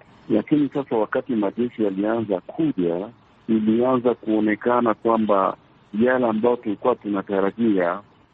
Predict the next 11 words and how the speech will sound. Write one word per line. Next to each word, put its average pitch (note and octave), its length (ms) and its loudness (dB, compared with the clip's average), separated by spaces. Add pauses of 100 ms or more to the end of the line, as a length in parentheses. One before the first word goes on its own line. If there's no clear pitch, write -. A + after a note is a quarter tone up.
(160)
sio C3 260 -2
hivyo, G#2 500 -4 (360)
yaani A#2 360 2
jukumu C3 400 0
inakuwa A2+ 420 0
nyingine. G2 640 0 (340)
Sasa G2+ 220 2
wenyewe A2+ 560 4
wakati B2 340 -2
walianza A2 500 2
fika, - 500 -2